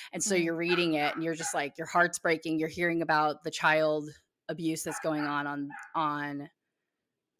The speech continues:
Speaker 1: a popular T V station's set and stuff like that, and so it's just, it's an emotional read, and it's very simple to read because it's, she's not a writer,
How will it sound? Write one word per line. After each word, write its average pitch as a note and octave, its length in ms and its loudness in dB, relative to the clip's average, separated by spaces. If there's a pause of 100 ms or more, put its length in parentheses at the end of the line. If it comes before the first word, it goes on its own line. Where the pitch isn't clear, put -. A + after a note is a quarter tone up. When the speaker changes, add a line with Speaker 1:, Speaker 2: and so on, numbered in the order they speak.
(200)
Speaker 1:
a D#3 60 0
popular D3+ 540 -2
T D3+ 180 -4
V C#3 540 -2 (240)
station's D3+ 560 0 (180)
set D3+ 320 2 (100)
and D#3+ 220 -2
stuff - 240 -2
like D#3 200 -2
that, D#3+ 220 6
and D#3 160 0
so D3 420 0 (1040)
it's - 180 2
just, - 440 4 (540)
it's - 120 -8
an G#3+ 80 4
emotional G3+ 360 4
read, A3 280 6 (340)
and A3 120 6
it's A3 120 2
very A#3+ 220 6
simple G3+ 400 -2
to F3+ 160 -6
read D#3 320 -4
because E3 280 -8
it's, - 200 -12
she's - 220 -6
not F3+ 120 -6
a C#3+ 60 -8
writer, - 420 -10